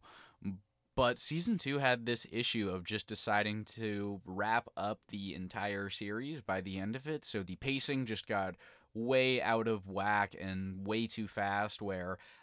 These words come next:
I just remember starting an episode and thinking, like, "Did I, like,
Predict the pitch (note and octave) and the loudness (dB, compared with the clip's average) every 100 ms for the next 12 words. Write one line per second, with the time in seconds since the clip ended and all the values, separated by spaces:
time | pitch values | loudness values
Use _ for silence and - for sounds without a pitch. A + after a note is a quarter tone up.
0 | - B2 E3 E3+ D#3+ - A2+ A#2 B2 G#2+ | -4 -4 0 -2 0 -2 0 0 0 -2
1 | G#2 G#2+ - - - A2+ G#2+ G2+ G2+ G#2 | -2 -4 -8 -8 -4 -2 -2 -2 -6 -8
2 | G2+ F2 E2 - G2 D3+ A3+ B3 | -8 -10 -12 -12 -10 -8 -8 -10